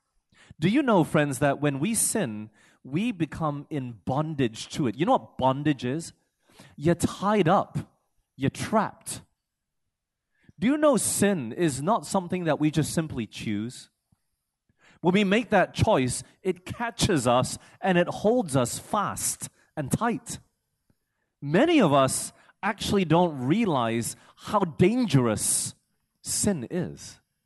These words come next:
Look at what Sister White talks about in Desire of Ages,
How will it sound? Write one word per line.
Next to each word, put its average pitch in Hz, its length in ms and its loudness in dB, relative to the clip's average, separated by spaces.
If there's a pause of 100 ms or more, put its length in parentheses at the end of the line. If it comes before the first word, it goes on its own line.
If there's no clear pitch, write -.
(840)
Look 254 160 -2
at 262 120 4
what 190 220 2
Sister - 280 -4
White 143 160 0
talks - 280 -2
about 113 360 -2
in 139 100 -6
Desire 135 340 2
of 120 80 2
Ages, 113 460 0